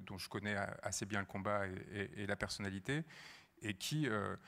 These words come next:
qui lui est dans un, dans, dans une lutte assez instinctive et, et très saine, à mon sens, qui est, euh, de, qui est de dire, on est dans une situation où, euh, on a créé des dispositifs juridiques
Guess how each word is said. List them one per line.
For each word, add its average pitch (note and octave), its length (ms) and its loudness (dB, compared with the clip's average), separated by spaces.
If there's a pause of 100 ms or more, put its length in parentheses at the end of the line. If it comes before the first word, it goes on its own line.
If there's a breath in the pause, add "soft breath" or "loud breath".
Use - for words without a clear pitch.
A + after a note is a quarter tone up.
(300 loud breath)
qui - 160 2
lui C#3+ 240 10
est D3+ 80 10
dans A2+ 180 6
un, F#2+ 260 6
dans, A2 260 4
dans A#2 120 2
une A2+ 160 2
lutte E3+ 200 6
assez B2+ 180 4
instinctive C#3 560 4
et, G#2 180 4
et A2 60 4
très - 180 10
saine, D#3 300 6
à A#2+ 40 6
mon A2 140 2
sens, E3 300 4
qui G#2+ 180 0
est, G2+ 60 4
euh, - 360 -4 (120)
de, A#2 400 2
qui - 160 2
est A#2 80 2
de A#2+ 100 4
dire, D#3+ 400 6 (460 loud breath)
on B2 120 6
est E3+ 100 10
dans C#3+ 100 8
une A2+ 140 4
situation E3+ 920 6
où, C#3 420 8
euh, G2 280 4 (540 loud breath)
on B2 160 6
a C3 80 8
créé E3+ 320 6
des A2+ 300 6
dispositifs - 560 2
juridiques A2+ 600 0